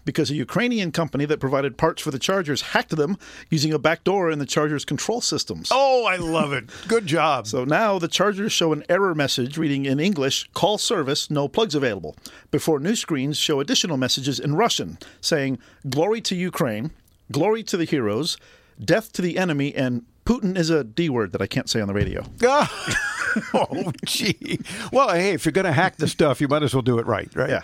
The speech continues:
Speaker 2: So you might as well get your message across. I like how the first one, though, is very typical.
Speaker 1: Yeah.
Speaker 2: "No plugs available. Try again later." You know, it's like,
Speaker 1: Mm-hmm.
Speaker 2: "Oh, darn." And then, <laughs> then it slams them. Interesting. You g-, gotta love tech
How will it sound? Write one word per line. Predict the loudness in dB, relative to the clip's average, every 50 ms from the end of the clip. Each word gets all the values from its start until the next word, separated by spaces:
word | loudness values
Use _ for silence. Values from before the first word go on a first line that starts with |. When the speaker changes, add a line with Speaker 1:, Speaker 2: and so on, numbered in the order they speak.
| -6 -8
Speaker 2:
So | -2 2 2 4 4 4
you | 2 2
might | 2 2 2
as | 2 2
well | 0
get | 2 2 2 0 0 2 0
your | 0 2 2
message | 2 0 0 0 -2 -2 -4
across. | -2 0 0 2 2 0 -2 -4 -6 -10 -16 -18 -20 -18 -18 -8 -2
I | 0 2
like | 2 2 2 0
how | 2 0 2
the | 2 0
first | 2 2 0 0 2 2 0
one, | 0 2
though, | 2 2 2 2
is | 0
very | 0 0 0 0
typical. | 0 0 -2 -2 -4 -6 -8 -8 -10 -14 _ _ _ _ _ _ 0
Speaker 1:
Yeah. | 2 4
Speaker 2:
"No | 4 4
plugs | 4 2 0 0 2 2
available. | 2 2 2 2 2 0 0 -2 -6 -6 -12 _ _ _ _ _ _
Try | 2 2 2
again | 2 2 0 0 2
later." | 2 0 0 -2 -4 -6 -8 -10 _ _
You | -4 -4 -2
know, | -2 -2
it's | -4 -4
like, | -2 0
Speaker 1:
Mm-hmm. | 2 2 2 0
Speaker 2:
"Oh, | -2
darn." | -2 -4 -4 -4 -4 -6 -8 -12 _ _ _ _ _ _ _
And | 2 2 2 4
then, | 2 2 2 2 0 -2 -2 -2 -2 -4 -4 -6 -10 -10
<laughs> | -8 -10 -6 -2
then | 0 0 0 2 2 0 2
it | 0 0 -2
slams | -2 0 0 2 2 0 -2 -2 -2
them. | -2 -2 -4 -6 -14 -20 -20 -20 -20 -20 -20 -20 -20 -20 -20 -20 -20 -20 -20 -20 _ _
Interesting. | 2 2 2 2 0 -2 -2 -4 -6 -6 -6 -8 -12 -18 -20 -18 -12
You | -8 -4
g-, | -4 -4 -4 -2 -2
gotta | 0 0 0 0 0
love | 2 2 2 0 -2 -4 -2
tech | -2 0 0 -2